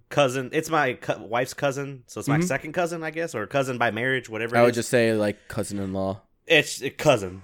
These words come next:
Speaker 1: and, uh, it's gonna be, like, twenty-five hundred dollars.
Speaker 2: Mm-hmm.
Speaker 1: And it's gonna be, like, I mean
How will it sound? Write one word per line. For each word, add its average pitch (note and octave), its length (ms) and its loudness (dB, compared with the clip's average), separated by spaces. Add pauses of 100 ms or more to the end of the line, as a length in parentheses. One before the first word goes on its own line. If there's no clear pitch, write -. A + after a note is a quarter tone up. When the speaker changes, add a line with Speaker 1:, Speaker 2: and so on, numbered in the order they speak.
Speaker 1:
and, A#2+ 400 -2
uh, A2 280 -2 (400)
it's - 180 -4
gonna F3 140 0
be, D3+ 80 2
like, C3 160 0
twenty-five C3 360 0
hundred G#2+ 160 -2
dollars. E2 520 -4 (120)
Speaker 2:
Mm-hmm. G3+ 280 -2
Speaker 1:
And A2 140 0
it's A2+ 140 -6
gonna A#2 280 0
be, G#2+ 340 -4
like, G2 280 -2 (340)
I G#2 60 -8
mean F#2+ 360 -8